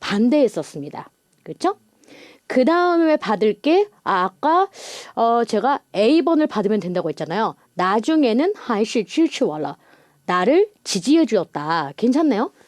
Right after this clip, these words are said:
B, A 이렇게 바로 연결하니까요. 그럼 C는 어디다 놓을까요? 他觉得这个工作太辛苦了. 그가 뭐라고 느꼈어요? 이 일이 너무 수고스럽고 고되다라고 느꼈습니다. 이렇게 되어 있어요. 그러면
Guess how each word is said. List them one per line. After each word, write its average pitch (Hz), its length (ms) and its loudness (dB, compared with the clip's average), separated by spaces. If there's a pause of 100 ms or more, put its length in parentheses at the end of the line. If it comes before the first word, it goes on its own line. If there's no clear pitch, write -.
(120)
B, 262 380 2
A 226 200 4
이렇게 190 200 0
바로 180 300 -4
연결하니까요. 160 720 -4 (380)
그럼 311 180 2
C는 523 500 2
어디다 214 220 2
놓을까요? 185 400 -4 (420)
他觉得这个工作太辛苦了. 262 3500 0 (580)
그가 262 240 2
뭐라고 254 420 2
느꼈어요? 175 600 -4 (400)
이 254 400 4
일이 196 340 0 (280)
너무 254 500 2
수고스럽고 330 920 0
고되다라고 233 840 0
느꼈습니다. 233 680 0
이렇게 180 180 -4
되어 147 140 -6
있어요. 131 260 -14
그러면 233 340 2